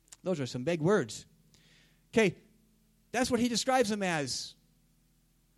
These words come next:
So interesting, he is an atheist. But if you listen to that, doesn't it sound like he's angry at someone who doesn't exist?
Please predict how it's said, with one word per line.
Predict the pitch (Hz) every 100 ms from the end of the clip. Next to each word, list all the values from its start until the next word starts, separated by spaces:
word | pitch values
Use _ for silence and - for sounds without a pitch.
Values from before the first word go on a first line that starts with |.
| _ _ _ _
So | - 226
interesting, | 226 233 214 190 165
he | 151 180
is | 160
an | 160 196
atheist. | 226 214 175 147 113 - - - - - _ _ _ _ -
But | 180
if | 180
you | 180 170
listen | 190 247 - 214
to |
that, | 143 156 147
doesn't | 185 247
it | 190
sound | - 170 175
like | 151
he's | 147 131 -
angry | 131 147 151 160 170 151 _ _ _ _ _ _ _ _ _ _ _ _ _ _ _ _ _ _ _ -
at | 135
someone | - 165 165 160
who | 143
doesn't | 139 143 139
exist? | 117 104 110 - - -